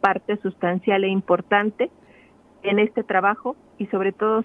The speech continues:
son quienes conocen las regiones, quienes tienen ahí un trabajo interesante y también los militantes han sido muy generosos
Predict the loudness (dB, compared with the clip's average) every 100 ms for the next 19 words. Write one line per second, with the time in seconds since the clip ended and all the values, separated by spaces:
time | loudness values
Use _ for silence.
0 | 0 0 0 0 -2 -2 0 0 2 0
1 | 0 0 0 0 0 0 2 0 -2 -2
2 | 0 0 0 2 4 2 0 2 2 0
3 | -2 -10 -20 -20 0 0 2 2 2 -2
4 | -10 -6 -6 -2 -2 -2 -2 -6 -6 _
5 | _ -2 0 2 2 2 2 0 -2 -2
6 | 0 0 0 -2 2 2 2 0 0 0
7 | 0 -2